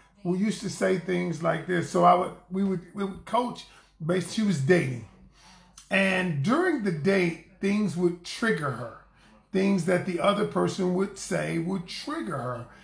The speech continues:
to getting upset, to, like, for instance, if the person said something that was different politically than her viewpoint, she would be like, "Well, you know what?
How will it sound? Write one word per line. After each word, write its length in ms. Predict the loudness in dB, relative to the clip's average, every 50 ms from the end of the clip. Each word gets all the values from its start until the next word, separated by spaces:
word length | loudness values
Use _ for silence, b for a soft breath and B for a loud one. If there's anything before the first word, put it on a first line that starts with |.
| B B B B B
to 580 | 0 2 2 4 4 4 2 2 2 0 -2 -4 -2 2
getting 300 | 4 4 4 4 4 2
upset, 760 | -2 -4 -6 -6 -2 2 2 4 4 4 2 0 -2 -8 -10
to, 300 | -8 -4 -2 -2 -2 -4 B B B B B
like, 220 | 0 0 0 0
for 140 | 0 0 0
instance, 300 | 0 0 0 -4 -6 -6 -4
if 160 | -4 -4 -2
the 80 | -4 -4
person 420 | -4 -2 -2 -2 -2 -2 -2 -4
said 320 | -4 -2 0 0 0 0 0
something 460 | -2 -2 -2 -2 -2 -2 -2 0 2
that 240 | 4 4 4 4 0
was 300 | -2 -2 -2 -4 -8 -12 B B B B B B 2 4
different 440 | 6 6 6 4 2 -2 -2 0 2
politically 760 | 4 6 6 6 6 4 2 0 -2 -2 -2 0 0 0 0
than 200 | -2 -2 -2 -4
her 480 | -4 -2 0 2 4 4 4 4 4
viewpoint, 800 | 2 2 2 2 0 0 -2 -2 0 0 2 2 0 -2 -4 -10 -20 b b b b b b b b
she 260 | -12 -6 -4 -4 -2
would 160 | -2 -2 0
be 80 | 2 2
like, 260 | 2 2 2 0 -2
"Well, 320 | -2 0 0 0 0 -4 B B B B -4
you 140 | 0 2 2
know 140 | 2 4 4
what? 300 | 4 4 4 2 0